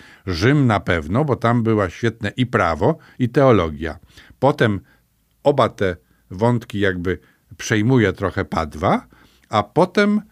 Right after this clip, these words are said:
zaczyna się właśnie Lowanium popularne i te niemieckie, czy niemieckojęzyczne szkoły wyższe, które przed chwilą wymieniłem. Czyli ta mapa jest taka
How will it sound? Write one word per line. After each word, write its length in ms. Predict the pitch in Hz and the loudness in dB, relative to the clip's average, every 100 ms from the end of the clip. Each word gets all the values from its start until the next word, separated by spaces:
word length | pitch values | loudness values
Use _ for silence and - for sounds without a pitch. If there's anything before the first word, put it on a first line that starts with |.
| _ - | _ -4
zaczyna 400 | 117 147 147 127 | -4 -2 -4 -2
się 120 | 131 | 0
właśnie 400 | 117 113 113 95 _ _ _ | 0 -2 -4 -6 _ _ _
Lowanium 840 | 95 87 85 165 185 185 185 185 175 _ _ - | -6 -4 0 2 2 0 -2 -2 -4 _ _ -4
popularne 840 | 156 160 156 151 151 151 147 147 - | -2 0 0 2 2 0 -2 -4 -4
i 140 | 135 | -8
te 300 | 131 123 123 123 | -2 0 0 0
niemieckie, 800 | 110 110 110 113 - - 104 107 | 0 2 2 0 -4 -2 0 -2
czy 140 | - 101 | -8 -4
niemieckojęzyczne 1040 | 98 98 - 101 95 92 110 - 90 87 - - - 98 | -2 -4 -2 -2 0 0 0 -2 -6 -6 -6 -20 -8 -8
szkoły 400 | - - 101 95 | -4 2 2 2
wyższe, 380 | 90 95 - 98 | 0 -4 -2 -4
które 300 | - 95 90 | 0 0 0
przed 220 | - 90 | -2 -6
chwilą 280 | - 92 90 | -2 -2 0
wymieniłem. 540 | 92 92 87 82 82 | 0 0 0 -2 -4
Czyli 160 | - 95 | -4 -2
ta 140 | 110 | 0
mapa 440 | 113 151 156 151 - _ _ _ - | 0 0 0 -2 -2 _ _ _ -8
jest 320 | 107 131 127 - | 0 0 0 -2
taka 420 | 123 127 117 | -2 2 0